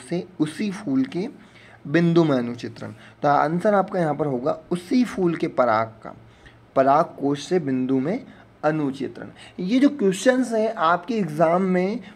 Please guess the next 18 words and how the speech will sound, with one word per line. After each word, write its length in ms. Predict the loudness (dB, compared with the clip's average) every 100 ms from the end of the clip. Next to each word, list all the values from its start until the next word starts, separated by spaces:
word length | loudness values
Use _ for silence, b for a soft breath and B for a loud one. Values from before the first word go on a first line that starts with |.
| -12
पूछे 420 | -4 -4 4 6 6
जाते 360 | 6 2 -2
हैं, 480 | -6 -6 -10 -12 -20 -6
और 180 | -2 -2
साइंस 420 | -2 -2 0 -2
के 140 | -4 -4
जो 100 | -4
क्वेश्चन 400 | -4 -2 -2 0
हैं, 320 | -2 -4 -8 B B B -4
देखिए 200 | -2 -2
साइंस 520 | -2 0 0 0 0
को 120 | 0
आप 380 | 2 2 -2 -4 -20 -12
को 300 | -6 -4 -6 -8
याद 500 | -2 2 4 4 4
करना 500 | 4 4 4 4 2
ही 280 | 2 2 2
पड़ेगा। 600 | 4 2 2 -2 -4 -8